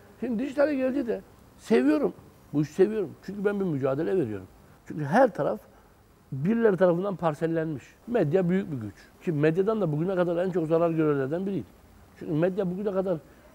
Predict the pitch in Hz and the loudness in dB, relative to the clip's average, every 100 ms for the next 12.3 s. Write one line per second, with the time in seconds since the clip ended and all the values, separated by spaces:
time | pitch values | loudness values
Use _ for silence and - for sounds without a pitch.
0 | - 202 254 233 240 165 123 147 156 196 | -6 0 2 4 4 4 4 -2 -4 -2
1 | 156 139 98 - - - - 196 165 156 | -2 -2 -6 -14 -20 -20 -10 -4 -2 2
2 | 226 190 151 120 107 - - - - - | 0 2 0 -2 -8 -18 -20 -20 -20 -20
3 | - 143 190 190 139 185 185 196 165 127 | -4 0 4 4 6 4 4 0 0 -4
4 | 117 214 196 175 - 156 156 151 147 147 | -4 -4 -4 -8 -6 -2 0 0 0 -2
5 | 143 - - 135 156 165 208 - - - | -4 -8 -10 -2 0 0 -6 -16 -20 -20
6 | - _ _ _ - 185 202 220 247 190 | -20 _ _ _ -2 2 2 -2 -4 -4
7 | 190 180 180 147 110 98 - _ _ _ | 0 0 0 -2 -8 -12 -20 _ _ _
8 | 226 285 220 180 147 135 123 110 110 101 | -4 0 2 2 0 -2 -6 -8 -12 -12
9 | - _ - - 208 175 214 226 214 196 | -18 _ -20 -12 -12 -10 -8 -4 0 0
10 | 175 196 196 180 185 156 160 180 190 185 | 2 2 2 2 0 -2 -4 -2 -2 -2
11 | 160 120 - - - - 170 190 190 160 | -4 -6 -12 -20 -12 -4 2 4 4 4
12 | 180 175 113 | 2 2 -4